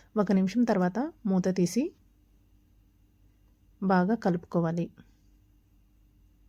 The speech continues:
శనగపిండిని ఇలా ముక్కలు ముక్కలుగా చేస్తూ బాగా కలుపుకోవాలి. కలిపి ఒక నిమిషం ఫ్రై చేసుకుంటే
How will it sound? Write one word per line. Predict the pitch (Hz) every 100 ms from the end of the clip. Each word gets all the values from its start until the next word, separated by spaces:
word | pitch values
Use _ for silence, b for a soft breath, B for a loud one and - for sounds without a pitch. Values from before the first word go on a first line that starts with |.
| - _ _ _ _
శనగపిండిని | - 190 185 196 185 180 262 403 _ _ _ _ _
ఇలా | 208 185 254 - - 185
ముక్కలు | 185 190
ముక్కలుగా | 185 185 175 165 160
చేస్తూ | 156 - 277 339 _ _ _ _
బాగా | 190 180 175 233
కలుపుకోవాలి. | 180 165 - 151 147 160 - _ _ _ _ _ _ _ _ _ _ _ _ _ _ _ _ _ _ - _ _ _ _ -
కలిపి | 214 185 220 285 - 190
ఒక | 202
నిమిషం | 175 175 214 208
ఫ్రై | 160 170
చేసుకుంటే | 170 - 165